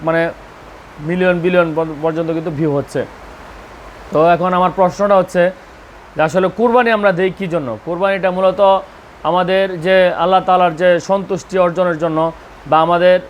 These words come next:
ভিতরের যে জীবটাকে আছে সেটা হত্যা করার জন্য, বা মোট কথা হচ্ছে আমাদের <clears throat> ভিতরে যেন আল্লাহ তাআলার মাহাত্ম্যটা ঘরে ওঠে বা আমাদের ভিতরে যেন কাউকে দেওয়ার যে একটা অনুভূতি সেটা সৃষ্টির জন্য কিন্তু মূলত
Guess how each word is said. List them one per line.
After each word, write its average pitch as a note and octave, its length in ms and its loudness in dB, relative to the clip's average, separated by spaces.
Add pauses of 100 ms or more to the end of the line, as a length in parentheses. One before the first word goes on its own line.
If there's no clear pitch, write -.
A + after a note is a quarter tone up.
(240)
ভিতরের F#3 460 -2
যে F3+ 80 -4
জীবটাকে E3 480 -2
আছে E3 180 0
সেটা E3+ 260 -6
হত্যা D#3 320 -2
করার D#3+ 260 0
জন্য, D#3+ 340 -2 (380)
বা D3 420 4
মোট F3 220 -4 (100)
কথা G#3 240 2
হচ্ছে B3 380 0 (320)
আমাদের F#3 440 2 (240)
<clears throat> D3 500 -8
ভিতরে G#3+ 420 2
যেন F#3 300 -2 (320)
আল্লাহ G3+ 240 2
তাআলার G3 300 0
মাহাত্ম্যটা F#3+ 640 0
ঘরে E3+ 260 0
ওঠে G3 340 -2 (360)
বা D3 100 2
আমাদের F3+ 320 0
ভিতরে F#3+ 400 -2
যেন E3+ 340 0 (400)
কাউকে E3+ 220 -2
দেওয়ার F3 380 4
যে F3+ 80 -2
একটা G3 160 -4
অনুভূতি F#3+ 520 -4 (360)
সেটা F#3 380 0
সৃষ্টির G#3+ 380 -6
জন্য F#3+ 260 0
কিন্তু F3 180 -4
মূলত E3+ 260 0